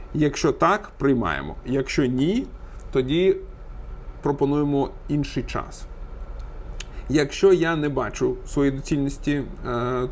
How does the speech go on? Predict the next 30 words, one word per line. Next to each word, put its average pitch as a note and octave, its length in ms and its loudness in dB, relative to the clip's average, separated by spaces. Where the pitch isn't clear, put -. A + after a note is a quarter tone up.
тут D3 160 2
бути C#3+ 220 2
присутнім C3+ 540 0
на B2+ 60 0
цьому C3 260 0
колі, B2+ 460 4
спитайте B2 840 2
того, C3 220 4
хто B2 140 2
вас A#2 160 2
запрошує: A#2 560 -2
«А G#2+ 80 -2
чого C#3 300 2
ти C#3+ 140 2
від C3 140 2
мене B2 240 2
хочеш? C3+ 460 0
Та E3+ 160 -2
чого D#3 260 0
я D3+ 80 2
маю C3 280 2
там B2 280 -2
приймати B2 400 2
участь? D3+ 540 0
Можливо, C#3 380 2
ти C3 120 -2
від B2 160 2
мене B2+ 220 0
щось A#2+ 280 -2
очікуєш». - 520 -4